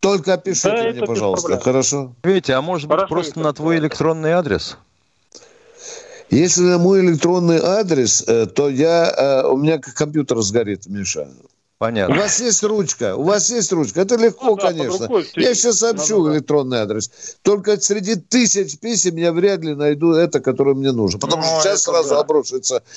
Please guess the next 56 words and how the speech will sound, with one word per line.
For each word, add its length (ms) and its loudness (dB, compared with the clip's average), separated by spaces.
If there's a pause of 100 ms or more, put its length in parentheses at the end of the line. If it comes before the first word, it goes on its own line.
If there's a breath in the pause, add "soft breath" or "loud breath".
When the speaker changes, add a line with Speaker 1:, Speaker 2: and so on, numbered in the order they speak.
Speaker 1:
в 60 -20
том 240 -2
числе 380 -4
и 20 0
с 100 -2
Украины. 480 -4 (220 loud breath)
Ну 160 2
ладно, 340 0
давайте, 220 0 (100)
Speaker 2:
Либо 40 2
Speaker 1:
я 40 -12
Speaker 2:
пускай 220 -4
Speaker 1:
смелый 260 2
Speaker 2:
редактор, 400 -2
Speaker 1:
парень. 60 -6 (100)
Speaker 2:
э, 120 -2
редактор 520 -4
сообщит. 640 -4
Э, 20 0
он, 840 -2
сейчас 260 -2
же 100 0
общались 480 -2
с 20 -12
редактором, 520 -6
я 100 -10
так 180 -20
понял. 380 -4
Ну, 340 0
кто 120 -2
там 160 -2
у 80 2
вас, 120 -2
оператор, 480 -2
да? 240 -2
Может, 400 -2
он 120 0
продиктовать 640 0
вашу 240 0
электронку, 480 -2
мы 220 0
скинем, 440 -2
э, 320 -4
информацию. 460 0
Speaker 1:
Окей, 280 -2 (120)
окей, 320 2
перезвоните 680 2
ему, 180 2
а 60 2
я 160 2
ему 160 -4
скажу. 400 -2
Спасибо, 460 0
это 180 0
хорошо. 380 -2
Speaker 2:
Хорошо. 180 -8